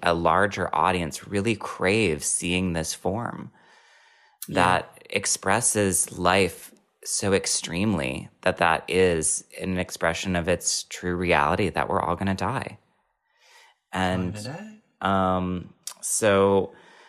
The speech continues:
Speaker 1: that I also, I feel actually very excited to see live dance again. And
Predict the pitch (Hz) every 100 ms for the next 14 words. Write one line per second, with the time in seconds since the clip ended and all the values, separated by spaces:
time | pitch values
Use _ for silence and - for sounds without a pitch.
0 | - - 117 139 180 135 - 104 104 -
1 | 120 147 - 160 101 - 95 92 87 -
2 | 95 87 82 82 - - 120 147 87 69
3 | 71 73 80 76 78 78 76 - - _
4 | _ _ _ _ _ _ _ - 82 69
5 | 76 90 - - - 85 69 60 80 143
6 | 139 _ _ _ 120 151 95 104 127 -